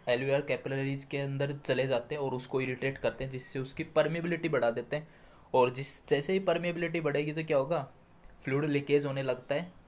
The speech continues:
alveolar sac के अंदर, कहाँ से, कैपिलरीज से, और आरबीसी भी लीकेज होने लगती है साथ साथ में, और इसी को बोल देते हैं pneumonia बोल देते हैं। ओके,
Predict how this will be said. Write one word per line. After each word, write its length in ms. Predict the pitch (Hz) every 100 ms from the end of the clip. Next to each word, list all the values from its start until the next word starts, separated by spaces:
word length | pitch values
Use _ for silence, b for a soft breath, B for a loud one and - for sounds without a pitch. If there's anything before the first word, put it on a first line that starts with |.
| - - - -
alveolar 420 | 120 127 131 156
sac 280 | - 139 139
के 60 | 131
अंदर, 200 | 131 151
कहाँ 200 | 107 110
से, 180 | - 139 123
कैपिलरीज 500 | 117 127 127 139 139
से, 180 | - 151
और 180 | 117 110
आरबीसी 460 | 110 127 135 151
भी 80 | 147
लीकेज 260 | 135 127 117
होने 160 | 113
लगती 260 | 113 110 139
है 60 | -
साथ 240 | 95 -
साथ 240 | - -
में, 100 | 104 104 B B B 107
और 140 | - 135
इसी 200 | - 156
को 120 | 156
बोल 200 | 143 127
देते 240 | 123 156
हैं 160 | 175 -
pneumonia 440 | 143 147 139 147 135
बोल 160 | 110
देते 220 | 98 87 95
हैं। 100 | - - - - -
ओके, 220 | -